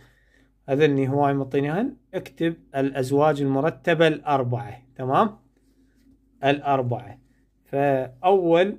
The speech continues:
الحد العام مطيني إياه يو إن يساوي لنا ثلاثة إن. يعني شلون قاعدة اقتران؟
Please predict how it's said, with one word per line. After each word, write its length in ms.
الحد 440
العام 540
مطيني 280
إياه 260
يو 260
إن 220
يساوي 300
لنا 100
ثلاثة 420
إن. 140
يعني 220
شلون 240
قاعدة 340
اقتران؟ 640